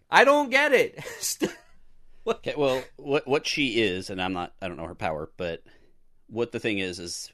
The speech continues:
Speaker 2: she is, like, this crazy, crazed leader creature with all sorts of tubes and stuff coming out of her head, which we'll get to.
Speaker 1: Mm-hmm.
Speaker 2: But she has her, like, lackey, who's Persis Khambatta's character.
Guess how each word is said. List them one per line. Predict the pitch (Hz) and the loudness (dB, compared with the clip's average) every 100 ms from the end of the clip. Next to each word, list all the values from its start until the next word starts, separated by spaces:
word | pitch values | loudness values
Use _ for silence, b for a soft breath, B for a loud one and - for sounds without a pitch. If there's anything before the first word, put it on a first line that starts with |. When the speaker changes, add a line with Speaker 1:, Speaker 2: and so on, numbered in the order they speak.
| _ | _
Speaker 2:
she | - - - 123 120 120 117 - - - - _ _ _ - | -14 -10 -6 -4 -4 -4 -8 -10 -20 -20 -20 _ _ _ -14
is, | 98 87 | -12 -10
like, | 87 - | -10 -8
this | 87 | -8
crazy, | - 87 90 87 82 82 _ | -6 -8 -6 -6 -6 -8 _
crazed | - 87 85 80 - | -10 -6 -4 -6 -10
leader | 82 85 85 82 78 - _ | -10 -6 -6 -8 -10 -16 _
creature | - 87 82 78 78 - - | -14 -12 -12 -12 -14 -18 -18
with | 87 - - _ _ _ _ | -16 -16 -20 _ _ _ _
all | 80 80 | -12 -12
sorts | 69 - | -14 -14
of | 73 _ _ - | -16 _ _ -12
tubes | 95 80 80 | -8 -8 -10
and | 76 | -12
stuff | 80 - | -12 -12
coming | 82 82 | -10 -10
out | 80 | -10
of | |
her | 80 | -10
head, | 76 | -12
which | 78 - | -14 -16
we'll | 69 _ - | -18 _ -12
get | - | -12
to. | - 85 _ _ _ _ - | -12 -16 _ _ _ _ -20
Speaker 1:
Mm-hmm. | 113 101 95 _ _ _ 101 - | -16 -14 -16 _ _ _ -12 -2
Speaker 2:
But | 107 101 - _ _ _ _ _ - | 0 -2 -6 _ _ _ _ _ -12
she | - 120 107 | -4 -2 -2
has | 110 101 101 101 - - | -2 -4 -4 -8 -12 -10
her, | 104 92 | -8 -8
like, | 87 73 - - - _ _ _ _ - | -10 -12 -14 -20 -20 _ _ _ _ -6
lackey, | 107 117 95 87 | -2 -2 -2 -8
who's | 87 87 | -8 -10
Persis | - 90 101 - | -8 -10 -8 -8
Khambatta's | 101 80 76 | -6 -6 -10
character. | - 67 - 55 | -12 -12 -12 -16